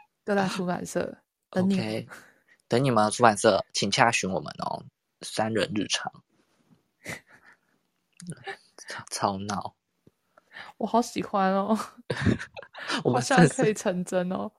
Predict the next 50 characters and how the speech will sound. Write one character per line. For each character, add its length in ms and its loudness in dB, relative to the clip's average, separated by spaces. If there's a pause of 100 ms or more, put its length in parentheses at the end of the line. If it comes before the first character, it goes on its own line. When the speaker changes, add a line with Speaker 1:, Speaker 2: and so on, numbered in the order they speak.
Speaker 1:
成 240 2
真 80 6
我 60 8
一 20 8
定 80 8
Speaker 2:
我 40 10
们 80 6
真 120 4
的 40 -4
是 60 12
很 140 8
多 200 12
种 200 4
idea， 560 2
我 80 -8
真 200 -6
的 60 -12
天 240 0
哪。 100 -10 (400)
Speaker 1:
真 140 -12
的， 140 -2
我 120 2
们 140 -2
之 140 -8
前 160 -8
还 80 2
有 80 0
开 240 -2
店 200 0
idea。 400 -6 (340)
Speaker 2:
对 120 2
啊， 100 2
我 80 -2
们 140 2
有 80 6
开 180 2
店， 220 -4 (260)
哎， 220 6 (160)
想 260 0
不 80 4
想 200 2
就 120 4
是 180 -4
有 140 2
些 300 4
想 180 -2
不 80 -6
到 240 2
什 140 -8
么， 260 -6